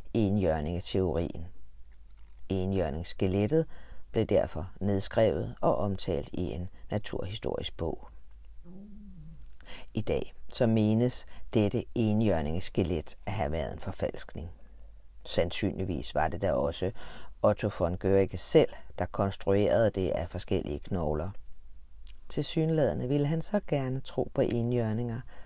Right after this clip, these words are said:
at han sprang over, hvor gærdet var lavest. I det syttende århundrede troede von Guericke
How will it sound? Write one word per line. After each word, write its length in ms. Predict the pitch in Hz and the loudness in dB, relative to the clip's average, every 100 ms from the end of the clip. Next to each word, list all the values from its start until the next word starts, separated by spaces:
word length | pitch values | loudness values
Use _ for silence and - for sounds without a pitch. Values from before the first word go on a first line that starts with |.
| - | -6
at 120 | - 101 | -2 0
han 240 | 85 143 - - | 0 -2 -4 -8
sprang 360 | - - 90 76 | -6 0 2 4
over, 300 | 98 - 151 | 2 2 0
hvor 240 | 170 180 - - | 0 -2 -4 -4
gærdet 360 | 87 80 62 78 - | 0 0 -2 -4 -4
var 120 | 87 | -2
lavest. 540 | 82 69 - - - - - - - - - - - - - - - - - - - | -2 -2 -6 -10 -12 -14 -16 -18 -16 -16 -16 -10 0 8 8 8 4 0 -4 -6 -4
I 80 | 110 | -2
det 120 | 107 | -2
syttende 420 | - 98 - 101 | -2 -2 2 2
århundrede 500 | 98 110 92 98 101 - - - - | 2 2 2 2 2 -2 -6 -8 0
troede 320 | 117 117 113 | 6 8 6
von 200 | - 95 | 2 0
Guericke 520 | 95 71 87 - 92 | 0 0 0 -2 -6